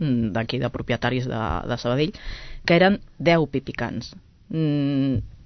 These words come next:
no s'estan fent, o sigui, no està arribant enlloc. Llavors sí que el que demanem és que l'Ajuntament sigui com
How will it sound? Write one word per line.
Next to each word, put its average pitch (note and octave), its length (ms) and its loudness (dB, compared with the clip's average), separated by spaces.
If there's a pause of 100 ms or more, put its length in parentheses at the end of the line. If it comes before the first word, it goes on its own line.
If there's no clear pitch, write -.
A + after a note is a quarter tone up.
(160)
no F#3+ 160 4
s'estan C3 320 -4
fent, A#2 220 -6 (420)
o - 80 -20
sigui, G#2 220 -6 (340)
no G3 160 8
està F3+ 160 0
arribant C3 300 4
enlloc. A#2+ 260 -2 (380)
Llavors C3+ 260 2
sí D3+ 80 0
que D#3+ 80 0
el D#3+ 100 2
que D#3+ 140 2
demanem D#3 380 2
és C3+ 100 -6
que B2+ 160 -4
l'Ajuntament B2 640 -2
sigui D3 240 -2
com C3+ 200 0